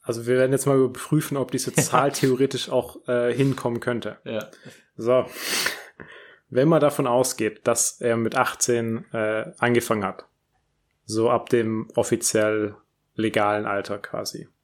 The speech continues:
Speaker 2: Mhm.
Speaker 1: sind es zweiundvierzig aktive Jahre. <clears throat> Das wären pro Jahr dreiundzwanzigtausendachthundertzehn Frauen.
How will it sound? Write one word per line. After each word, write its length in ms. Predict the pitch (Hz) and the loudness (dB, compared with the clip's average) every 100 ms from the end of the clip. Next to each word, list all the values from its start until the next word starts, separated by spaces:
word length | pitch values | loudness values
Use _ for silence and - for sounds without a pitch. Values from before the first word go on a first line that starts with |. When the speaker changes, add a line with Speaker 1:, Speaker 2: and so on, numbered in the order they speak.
| _ _ _ _ _ _ | _ _ _ _ _ _
Speaker 2:
Mhm. 300 | - 90 104 | -14 -10 -6
Speaker 1:
sind 180 | 117 127 | 0 2
es 180 | 127 - | 2 0
zweiundvierzig 680 | - 120 135 135 131 117 117 | 2 4 4 0 -4 -4 -2
aktive 380 | 117 - 120 110 | -4 -2 0 2
Jahre. 460 | 101 101 101 95 - _ _ | 2 2 0 -6 -14 _ _
<clears throat> 360 | - - 123 110 - _ _ _ _ _ _ - _ _ _ _ - | -14 -4 -2 -4 -8 _ _ _ _ _ _ -20 _ _ _ _ -8
Das 240 | 123 113 | -6 0
wären 340 | 131 156 151 143 | 2 4 2 -2
pro 240 | - 147 | 2 2
Jahr 500 | 120 113 127 180 - - _ _ _ _ | 4 2 0 -2 -8 -20 _ _ _ _
dreiundzwanzigtausendachthundertzehn 2250 | - 127 165 175 - - 143 131 - - 131 147 - 143 - 143 - - 143 135 120 - 127 120 | -2 2 4 2 0 0 -2 -2 -6 2 4 4 0 -4 -2 -2 -4 -6 -4 -4 -4 -2 -2 -4
Frauen. 400 | - 123 127 | -8 -10 -12